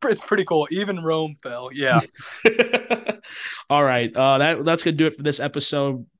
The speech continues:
Speaker 2: Make sure to follow us on social media, Frog Pod Podcast on Instagram. Al and I both are on Twitter. He's gonna retweet that timeline for you guys after.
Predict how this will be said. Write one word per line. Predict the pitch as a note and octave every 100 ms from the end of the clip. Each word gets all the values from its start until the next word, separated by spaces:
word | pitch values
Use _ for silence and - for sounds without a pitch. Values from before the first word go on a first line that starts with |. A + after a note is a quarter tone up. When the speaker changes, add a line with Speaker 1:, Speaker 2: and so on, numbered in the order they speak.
| _
Speaker 2:
Make | D3+ D3
sure | D#3+
to | D3
follow | - C#3 C#3+ C#3
us | C3+
on | - B2
social | A2+ - C3 - B2
media, | A#2+ C3 C3+ B2+
Frog | - B2+ B2
Pod | B2+ B2 A#2
Podcast | B2+ A#2 B2+ A#2+
on | A#2
Instagram. | B2+ B2 A#2+ B2+ B2+ B2+ - - -
Al | B2
and | B2
I | A#2
both | A2 B2 A#2
are | B2
on | A2+ A2
Twitter. | - C3+ C#3
He's | A#2
gonna | G#2+ G#2+
retweet | A2+ A#2 - A#2 A#2
that | G#2+ G#2 - _
timeline | - B2+ B2 A2+ A2+
for | A#2+
you | A#2
guys | A2 G2+
after. | A#2+ A2+ B2 A#2+